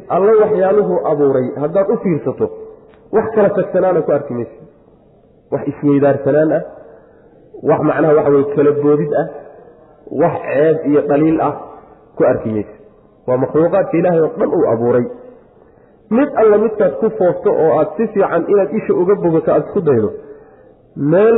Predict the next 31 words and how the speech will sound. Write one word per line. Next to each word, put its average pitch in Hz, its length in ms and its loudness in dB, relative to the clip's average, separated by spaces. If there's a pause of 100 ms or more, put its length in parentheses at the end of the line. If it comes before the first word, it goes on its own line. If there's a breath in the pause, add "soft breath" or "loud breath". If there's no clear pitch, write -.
(100)
aad 180 280 0
is 170 140 -12
leedahay, 175 540 2
"Alalaha 180 380 2
meeshan 196 340 0
uu 170 100 0
ka 202 120 -2
kala 175 220 0
dhiman 180 340 0
yahay," 117 300 0
ma 156 120 -2
uu 151 100 2
jiro. 101 240 -6 (400 loud breath)
Mid 202 260 0
walbana 202 400 2
sidii 214 320 -2
Ilaahay 202 220 4
ugu 208 180 0
talagalay 185 380 0
subxaanahu 185 320 0
wa 208 60 2
tacaala 196 300 0
iyo 185 160 0
qaabku 196 300 -2
u 202 140 -2
sameeyey 202 360 0
buu 202 140 -2
u 240 40 -2
dhammaystiran 165 520 2
yahay 131 120 2
macnaha. 120 280 -4